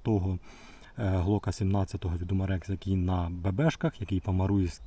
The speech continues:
по маруївській схемі, то це просто в декілька разів кращий результат. Е, з того пістолету я стріляв, здається, з п'яти метрів.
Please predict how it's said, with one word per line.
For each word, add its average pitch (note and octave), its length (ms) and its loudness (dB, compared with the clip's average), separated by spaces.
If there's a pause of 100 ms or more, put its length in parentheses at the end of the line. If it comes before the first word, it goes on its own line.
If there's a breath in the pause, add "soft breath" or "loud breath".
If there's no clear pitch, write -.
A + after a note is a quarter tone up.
(160)
по A2 100 2
маруївській G2 640 2
схемі, C#3+ 500 2 (680 loud breath)
то G2+ 200 2
це A#2 340 0
просто G2+ 640 -2
в F2 120 -4
декілька F#2+ 480 0
разів F#2 360 0
кращий F#2+ 480 -2
результат. F2+ 580 -2 (220)
Е, F2 420 0
з - 120 -8
того G#2 280 2
пістолету G2 560 -2
я F2+ 160 0
стріляв, F#2 540 -2
здається, F2+ 440 -4
з - 80 -12
п'яти F#2+ 380 -4
метрів. A2+ 440 -2